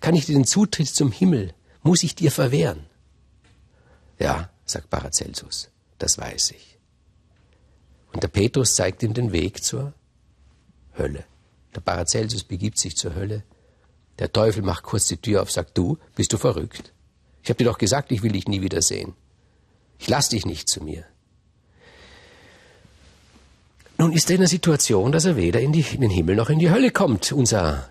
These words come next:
kluger Paracelsus. Und was liegt dazwischen? Die Erde. Und nur das hat er sich gewünscht. Es heißt, dass der Paracelsus sich auf diese Art und Weise,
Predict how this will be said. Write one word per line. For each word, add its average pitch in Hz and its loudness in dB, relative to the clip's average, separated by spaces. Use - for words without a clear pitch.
kluger 101 2
Paracelsus. 73 -4
Und 110 -2
was 113 0
liegt 127 -8
dazwischen? 98 -4
Die 82 -4
Erde. 78 -12
Und 101 -4
nur 98 0
das 101 0
hat 90 -6
er 87 -2
sich - -6
gewünscht. 73 -12
Es - 0
heißt, - -2
dass - -4
der - -6
Paracelsus 117 -2
sich 123 -6
auf - -8
diese 175 2
Art 131 -4
und 98 -2
Weise, 71 -8